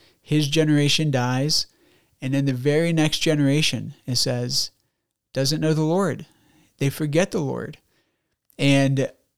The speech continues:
among other things, what, something that we see very clearly here as a, a caution to us is, uh, the,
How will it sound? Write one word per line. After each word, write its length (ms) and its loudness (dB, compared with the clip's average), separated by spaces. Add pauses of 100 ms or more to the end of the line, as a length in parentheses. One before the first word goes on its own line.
(160)
among 360 4
other 300 4
things, 440 2
what, 400 -2
something 280 2
that 120 4
we 120 0
see 200 2
very 400 4
clearly 600 0
here 480 0 (100)
as 200 0
a, 220 0
a 60 -10
caution 600 -2
to 160 0
us 380 -2 (1120)
is, 480 2 (560)
uh, 360 -2
the, 460 0